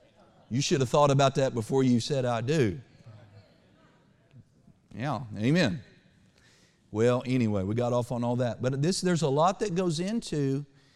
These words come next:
if you'll be, uh, not just an emotional person. "Well, I just wanna be part of that group." Why? Why? Right? Uh,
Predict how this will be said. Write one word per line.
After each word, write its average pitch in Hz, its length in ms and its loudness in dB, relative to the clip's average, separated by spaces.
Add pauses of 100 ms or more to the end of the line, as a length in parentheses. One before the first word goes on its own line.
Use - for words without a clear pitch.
if 156 220 -2
you'll 165 140 0
be, 156 320 2 (320)
uh, 131 180 -4
not 190 260 -2
just 220 220 -2
an 151 140 0
emotional 110 640 -2
person. - 580 -12
"Well, 247 200 0
I 233 80 10
just 277 200 8
wanna 190 180 6
be 180 100 -6
part 240 260 -2
of 156 60 -4
that 175 260 0
group." 117 460 -4 (680)
Why? 147 440 -6 (2250)
Why? 131 380 -12 (1400)
Right? 156 260 -10 (1300)
Uh, 107 300 -6